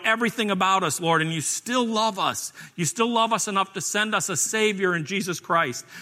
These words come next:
And I pray, Lord, that today we would realize that, that we would contend for the faith, Lord, not in our own strength, but in the strength of your word, in the strength of the Spirit,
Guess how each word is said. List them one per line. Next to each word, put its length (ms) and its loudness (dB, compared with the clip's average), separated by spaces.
And 140 0
I 60 2
pray, 300 4
Lord, 280 2
that 140 -6
today 560 0
we 100 6
would 140 6
realize 500 4
that, 220 0
that 100 0
we 140 6
would 100 0
contend 560 -2
for 160 2
the 80 0
faith, 400 -2
Lord, 300 2
not 220 0
in 100 0
our 160 0
own 220 -2
strength, 480 -2
but 80 0
in 100 0
the 60 -2
strength 420 -2
of 120 0
your 140 2
word, 580 2
in 80 0
the 80 2
strength 420 0
of 120 -4
the 80 -4
Spirit, 560 2